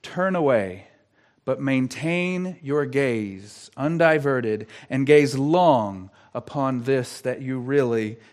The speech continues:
need to see and that you would believe. That's what I want to happen.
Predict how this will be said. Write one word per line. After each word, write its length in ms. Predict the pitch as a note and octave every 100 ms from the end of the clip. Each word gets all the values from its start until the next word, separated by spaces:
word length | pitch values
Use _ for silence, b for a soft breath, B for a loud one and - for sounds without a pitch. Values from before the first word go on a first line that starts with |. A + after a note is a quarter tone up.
| b
need 320 | B2+ A#2+ A#2
to 100 | A#2
see 460 | B2 - A2+ G#2 G#2
and 180 | A2+ A2
that 200 | A2 A2
you 120 | A2
would 160 | G#2+ G2+
believe. 680 | G#2 G#2 F#2+ F#2+ F#2+ _ _ _ _ _ _ _ _ _ _ _ _ _ _ _ _ _ _
That's 140 | -
what 120 | C3 C#3
I 40 |
want 200 | D#3 D3+
to 60 | C#3
happen. 560 | D3 D#3 A#2+ G2+ A2+